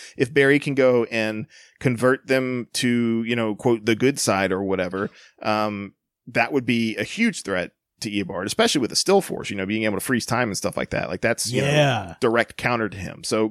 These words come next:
Speaker 1: clearly he wants the, the still force dead.
Speaker 2: Dude, I loved the still force versus Barry. Like, that was a great, like, moment between Bion and, and Barry just kind of sizing each other up.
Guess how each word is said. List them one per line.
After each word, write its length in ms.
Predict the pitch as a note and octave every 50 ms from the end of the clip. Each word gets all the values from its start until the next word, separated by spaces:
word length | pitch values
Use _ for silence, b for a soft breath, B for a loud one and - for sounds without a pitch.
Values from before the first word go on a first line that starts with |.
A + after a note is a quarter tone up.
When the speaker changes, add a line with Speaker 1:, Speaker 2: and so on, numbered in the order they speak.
| - _
Speaker 1:
clearly 360 | - - A3 A#3+ G3+ D#3 C3
he 120 | B2+ B2
wants 400 | A2+ A2 G#2+ F#2+ E2+ - - - - _ _
the, 300 | - A#2 G#2+ F#2+ F#2+ F#2 F2+
the 160 | G2 G#2+ G2
still 240 | - - - E3+ D3+
force 240 | - - - F#2+
dead. 280 | - - G2 F2+ - F2 - _ _ _ _ _ _ _ _ -
Speaker 2:
Dude, 160 | F#3 F#3+ E3+
I 140 | D#3 F3 G3+
loved 680 | E3+ D#3+ E3 D#3+ F3 F#3 F#3 F#3+ F#3+ F3 D3 C#3+ B2+
the 100 | C#3 D#3
still 360 | C#3+ - - - E3+ E3 E3
force 400 | D#3 - E3+ E3 D#3 D3+ C#3 -
versus 400 | - - D#3 D#3 C3+ C3 B2+ B2
Barry. 360 | A2 G2+ C3+ C3+ C3 C3 C3
Like, 220 | B2 C3 D3 D3 A#2
that 140 | E3+ F#3
was 120 | F#3+ F3 D3+
a 60 | E3+
great, 600 | C#3+ G#2+ C3 C3+ C3+ C#3 C3+ C#3 C#3 C3 A#2+ - _ _
like, 260 | C3 B2 A#2+ A2 -
moment 640 | A#2 A#2 A#2 A#2 A#2 A#2 A#2 A2 G#2+ G#2 G2 - - _ _ _ _
between 340 | - C#3 - - D3 C3 B2
Bion 380 | A2+ C3+ C3+ C3 B2+ B2+ B2+ B2
and, 180 | A#2+ A#2 B2 -
and 180 | - B2 A#2+ G#2+
Barry 260 | B2 A#2+ A#2+ A#2+ A#2+
just 140 | A2+ A2+ A#2
kind 120 | - C#3 A#2+
of 60 | -
sizing 360 | - - A#2 A#2 A2+ A#2 A#2+
each 160 | A#2+ - -
other 220 | A#2+ A2 A2 G#2+ G#2+
up. 260 | A2 A2 G#2+ - -